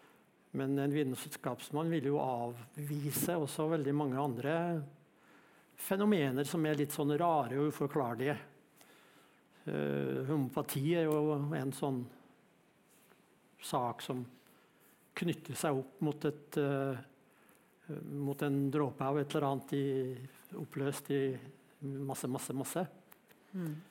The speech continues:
Speaker 1: Eh, men, eh, en hai lukter jo en blodsdråpe på kilometer avstand, liksom. Så vi er veldig knyttet til hva vi opplever gjennom sansene våre.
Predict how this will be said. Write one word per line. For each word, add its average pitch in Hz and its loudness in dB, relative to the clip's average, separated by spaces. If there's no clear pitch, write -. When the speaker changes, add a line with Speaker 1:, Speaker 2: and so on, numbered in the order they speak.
Speaker 1:
Eh, 156 0
men, 160 2
eh, - -2
en 165 2
hai 175 2
lukter 190 2
jo 175 2
en 170 0
blodsdråpe 147 0
på 170 -2
kilometer 139 0
avstand, 156 0
liksom. 190 -2
Så - 0
vi 170 4
er 165 4
veldig 160 2
knyttet 196 -2
til 180 2
hva 143 0
vi 170 2
opplever 139 0
gjennom 151 2
sansene 147 0
våre. 156 2